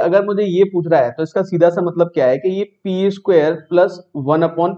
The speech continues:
P square की value मुझसे पूछ रहा है। किसकी value पूछ रहा है मुझसे? ये P square plus one upon P स्क्वायर की वैल्यू मुझसे पूछ रहा है।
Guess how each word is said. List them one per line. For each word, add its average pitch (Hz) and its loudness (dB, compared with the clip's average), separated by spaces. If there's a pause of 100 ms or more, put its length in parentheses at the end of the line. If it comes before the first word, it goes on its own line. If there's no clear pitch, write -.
(100)
P 185 -4
square 175 0
की 170 -2
value 156 0
मुझसे 156 -6
पूछ 139 -8
रहा 90 -8
है। 64 -16 (760)
किसकी 165 -2
value 196 6
पूछ 190 -2
रहा 202 6
है 208 2
मुझसे? 254 2
ये 262 0 (420)
P 220 4
square 170 2
plus 190 2
one 175 4
upon 196 0
P 180 -2
स्क्वायर 170 2
की 175 0
वैल्यू 151 4
मुझसे 156 -4
पूछ 151 -4
रहा 101 -2
है। - -14